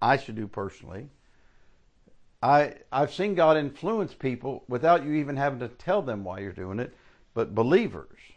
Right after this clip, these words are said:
And so we have to slow down long enough to realize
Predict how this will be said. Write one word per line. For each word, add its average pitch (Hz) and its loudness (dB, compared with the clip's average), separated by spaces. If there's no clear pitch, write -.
And 131 0
so 170 4
we 160 4
have 208 -2
to 175 -2
slow 190 0
down 170 0
long 127 0
enough 117 -6
to 127 -6
realize 127 2